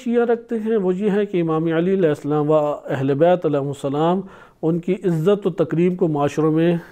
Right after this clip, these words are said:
دوبارہ لوٹایا انہوں نے، وَإِلَّا تو گالم گلوچ کیا جاتا تھا۔ جس طرح سے آج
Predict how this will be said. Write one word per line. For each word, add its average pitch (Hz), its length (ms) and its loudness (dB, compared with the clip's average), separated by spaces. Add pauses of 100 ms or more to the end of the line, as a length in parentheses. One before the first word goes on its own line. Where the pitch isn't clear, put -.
(120)
دوبارہ 147 460 4
لوٹایا 120 440 -2
انہوں 110 260 -10
نے، - 140 -20 (680)
وَإِلَّا 127 320 0
تو 165 160 0
گالم 139 380 2
گلوچ 196 320 4
کیا 139 200 -2
جاتا 113 320 -8
تھا۔ - 160 -18 (1300)
جس 127 160 -4
طرح 151 180 2
سے 165 180 2
آج 160 320 2